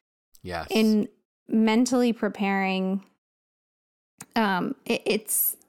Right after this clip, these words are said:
Speaker 2: it takes some of that clutter that we keep in our heads.
Speaker 1: Right.
Speaker 2: And it, instead of just, like, putting it on the shelf, like, accepting the calendar invite puts the clutter on a shelf. And
Speaker 1: Yes.
Speaker 2: you know it's gonna be there when you need it. But when you take the time to prepare,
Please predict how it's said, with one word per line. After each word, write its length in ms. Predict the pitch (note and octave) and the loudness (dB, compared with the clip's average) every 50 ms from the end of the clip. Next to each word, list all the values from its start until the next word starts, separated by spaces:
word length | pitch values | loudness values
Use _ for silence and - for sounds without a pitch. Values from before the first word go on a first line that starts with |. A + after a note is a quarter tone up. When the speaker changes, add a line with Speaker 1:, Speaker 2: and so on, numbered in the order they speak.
| _ _ _ _ _ - | _ _ _ _ _ -4
Speaker 2:
it 180 | - - - | -4 -2 -4
takes 340 | - - B3 C#4 C4+ - - | -4 -2 -2 -2 -2 -2 -4
some 220 | - E4 E4 D4 | -2 0 2 2
of 160 | B3+ A#3+ A3 - | 2 2 2 0
that 280 | G3 F3+ - - - | -2 -2 -2 -6 -10
clutter 520 | - - - - A#3 B3+ A#3 G#3+ F#3 F#3 F#3 | -18 -12 -4 -2 0 2 2 2 0 2 0
that 160 | F#3+ F#3 - | 0 0 0
we 100 | G3+ F#3+ | -2 -2
keep 300 | - - G#3+ G3+ - - | -2 -2 -2 -2 0 0
in 120 | G3 F#3+ | -2 -2
our 140 | F#3+ F#3 F#3+ | -2 -2 -2
heads. 460 | F#3+ G3 F3+ F3+ F#3+ A3 B3 - - - - - - _ _ _ - | -2 0 0 2 2 2 0 0 -4 -10 -14 -20 -20 _ _ _ -18
Speaker 1:
Right. 680 | F2 F2 F2+ G2 G#2+ A2 G#2+ F2 - _ - - - _ - | -14 -6 -2 0 0 2 0 -2 -6 _ -18 -20 -18 _ -2
Speaker 2:
And 220 | - A#3+ A#3 A3+ | 2 2 2 2
it, 120 | G#3+ - - - | 2 0 0 2
instead 360 | A#3+ A#3 A3 - - B3 B3 | 2 2 4 4 2 2 2
of 160 | C#4+ D4 C4 | 2 2 0
just, 220 | - C4 B3 - - | 0 0 0 0 0
like, 320 | A3 G#3 F#3+ - - _ - | 0 0 -2 -4 -8 _ -6
putting 340 | - C4 C4 B3+ C4+ C4 B3 | -2 0 2 4 4 4 4
it 140 | A#3 - - | 4 2 2
on 180 | G#3+ G#3+ G3+ | 0 2 2
the 80 | F#3 F3+ | 2 0
shelf, 600 | - - - G3+ F3 F3 G3+ A3 A3+ - - - | -2 -2 -2 0 0 2 0 0 -2 -4 -4 -2
like, 180 | G#3+ G#3 F#3+ - | 0 0 0 0
accepting 440 | G#3+ G#3 - C4 C4 - D4+ D4+ C#4+ | -2 0 0 0 0 2 2 2 2
the 80 | C4 | 2
calendar 400 | - - A3+ G#3+ G#3 G#3 G3+ G3+ | 2 2 2 2 4 4 2 2
invite 500 | - F3+ F#3+ F3+ G3 F#3 - - - - | 2 0 0 0 0 0 0 -2 -6 -10
puts 320 | - - A#3 - - - - | -4 -2 -2 -2 -2 -4 -4
the 120 | - G3+ | -4 -6
clutter 320 | - - - G3 F#3+ F#3+ | -4 -2 -2 0 0 0
on 140 | F#3 E3+ E3 | 0 -2 -2
a 60 | - | -4
shelf. 540 | F3+ - - - E4 - - - - - - _ _ _ _ _ _ _ _ _ _ _ _ - | -4 -4 -4 -4 -4 -4 -6 -8 -14 -20 -20 _ _ _ _ _ _ _ _ _ _ _ _ 0
And 260 | G#3+ G#3 G3 F#3+ F#3+ | 2 2 2 2 0
Speaker 1:
Yes. 260 | - E3 - - - | 0 -2 -4 -4 0
Speaker 2:
you 120 | - A3+ A#3+ | 2 4 4
know 200 | B3 C#4+ D#4 D#4 | 4 4 4 2
it's 140 | C4+ - - | 0 0 0
gonna 220 | - A#3+ A3+ G#3+ | 0 2 2 2
be 160 | G3+ G#3 G#3 | 2 2 2
there 200 | F#3 G3 F#3+ F#3 | 2 2 2 0
when 120 | F3+ F3 F3 | 0 0 -2
you 100 | F3 F3 | -2 -2
need 140 | - - | -4 -4
it. 160 | - - - - _ _ - | -6 -8 -10 -14 _ _ -2
But 120 | A3+ - | 0 2
when 500 | A#3 A#3+ B3+ B3+ B3+ B3+ B3 B3 A#3 - - | 2 2 2 4 4 4 2 2 0 0 0
you 160 | A#3 A#3 A#3+ | 0 0 2
take 280 | A#3 - F4 F#4+ - - | 2 0 0 -2 -2 -2
the 60 | B3 | -4
time 340 | - - A#3 A3 G#3+ G#3+ G3+ | -2 0 0 2 2 2 0
to 120 | - G#3 | 0 -2
prepare, 680 | G3+ - - G3 - - G#3 G#3 - F#3+ F3 - A3 A3+ | -2 -2 -6 -6 -4 -2 -2 -2 -2 -2 -2 -4 -4 -6